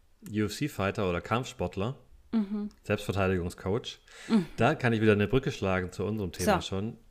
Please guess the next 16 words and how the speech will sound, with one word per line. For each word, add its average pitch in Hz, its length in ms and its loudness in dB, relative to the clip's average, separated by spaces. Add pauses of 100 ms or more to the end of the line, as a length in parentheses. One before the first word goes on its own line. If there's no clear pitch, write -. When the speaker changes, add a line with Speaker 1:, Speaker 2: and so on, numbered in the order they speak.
(100)
Speaker 1:
nämlich 104 580 -2
der 95 220 -2
hat - 400 -8 (360)
relativ 117 460 -4
lang 104 380 -2
Karate 92 500 -4
gemacht 82 420 -10 (140)
Speaker 2:
Mhm. 170 1160 -4 (580)
Speaker 1:
und 101 300 -2
wurde 117 200 4
dann 120 300 2
mal 107 220 0
auf 101 260 -6
der 98 160 -2
Straße 104 460 -4
überfallen 95 600 -4